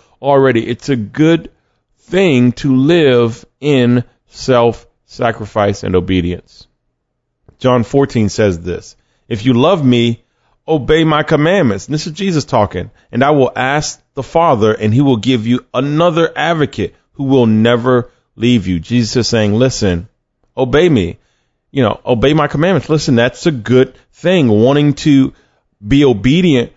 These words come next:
to my commandments, not to lie, not to cheat, to help your brother, to help be, be that good Samaritan, to love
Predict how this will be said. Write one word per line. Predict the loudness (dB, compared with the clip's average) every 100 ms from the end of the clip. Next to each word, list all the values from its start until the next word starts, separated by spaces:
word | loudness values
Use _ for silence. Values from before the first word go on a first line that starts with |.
| _
to | -4
my | 0 0
commandments, | 0 0 2 2 -2 -4
not | -4 -4 -2
to | -2
lie, | 0 0 -2 -4
not | -6 -6 -4
to | -4
cheat, | -6 -4 -2 -2 -4
to | -2 -2 -4 _
help | -4 -2 -2
your | -2 -2
brother, | 0 0 2 2 0
to | -2
help | -2 -2 0
be, | -2 -2
be | -4 -4 -2
that | 0 -2 -2
good | -4
Samaritan, | -2 -2 2 2 2 0 -2
to | -4
love | 0 2 2 0